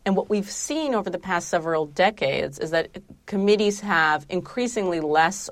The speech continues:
autonomy as a result of a number of different reforms that have happened over the past several decades. And power has become much more concentrated in the speaker, um, and also in, in,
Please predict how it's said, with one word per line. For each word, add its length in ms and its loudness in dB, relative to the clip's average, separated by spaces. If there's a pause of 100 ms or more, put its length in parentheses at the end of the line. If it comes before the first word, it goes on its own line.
autonomy 640 -2
as 140 2
a 60 4
result 600 2
of 480 0 (260)
a 60 -4
number 380 4
of 120 0
different 260 -4
reforms 400 -4
that 100 -4
have 80 0
happened 320 -2
over 120 -2
the 100 -6
past 260 -2
several 380 0
decades. 800 -2 (380)
And 500 2
power 320 4
has 140 0
become 300 0
much 200 0
more 160 -2
concentrated 960 0 (360)
in 160 8
the 60 6
speaker, 680 2 (260)
um, 460 2
and 560 0
also 320 6
in, 260 -2
in, 140 -4